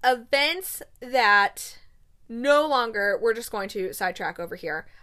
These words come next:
um, quickly, because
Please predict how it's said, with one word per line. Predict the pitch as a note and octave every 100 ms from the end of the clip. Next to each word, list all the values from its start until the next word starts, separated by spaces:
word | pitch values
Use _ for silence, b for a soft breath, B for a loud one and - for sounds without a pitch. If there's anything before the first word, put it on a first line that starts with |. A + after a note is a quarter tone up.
| b
um, | A#3 A3+ G#3 F#3+ G3 G3 - - _ - - - - - -
quickly, | - - C4 A#3 - E3+ D#3+ D#3+ - -
because | A3+ G#3+ A3+ G#3 G#3 G#3 G3+